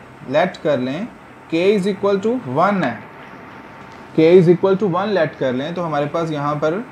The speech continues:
F is equal, A is equal to F over M आ जाएगा, और M यहाँ पर divide, इधर आके multiply, F is equal to M A। तो ये हमारे पास Newton's second law of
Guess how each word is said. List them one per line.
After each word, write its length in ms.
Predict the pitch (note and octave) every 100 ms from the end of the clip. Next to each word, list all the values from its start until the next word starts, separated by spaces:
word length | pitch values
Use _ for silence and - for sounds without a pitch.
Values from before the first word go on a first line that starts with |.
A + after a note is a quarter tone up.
| - C3+
F 220 | D#3+ D#3+
is 100 | F3
equal, 360 | D3 C3+ D3 C#3+ D#3
A 240 | D#3+ E3+
is 80 | D3
equal 300 | C3+ C#3 C#3 F3
to 80 | C#4+ - - - - -
F 320 | E3 E3+ -
over 340 | D3+ C3+ D#3+ B3+ - - - - - - - - D#3+
M 100 | G#3+
आ 80 | A3
जाएगा, 360 | G3+ G#3+ A#3 C4+ - - - - - - - - - - - - - -
और 420 | D#3 F#3 G3 B2+ - D#3
M 40 | G3
यहाँ 280 | F#3 F3+ F3+
पर 120 | F3+
divide, 380 | D#3+ C#3+ D#3 F#3
इधर 200 | E3+ F3
आके 180 | E3
multiply, 560 | D#3 D3 D3 F#3+ G3+ G#3+ A3 - - C#3+ E3+
F 120 | F3
is 140 | D#3
equal 320 | D3 D3+ D3 D3
to 60 | F3 G#3+ - - - - E3+
M 140 | G3+ G#3 D3+
A। 220 | D3 A#2 A#2 - - - - -
तो 60 |
ये 340 | D3+ G3 C4 C4
हमारे 400 | G#3+ F3+ E3 F3
पास 400 | E3+ E3+ G#3 -
Newton's 920 | D3 D3+ E3 D#3+ F#3+ G3+ E3+ - -
second 500 | D#3+ D#3+ F#3+ F#3+ D3
law 200 | C#3 -
of 220 | C3+ D3+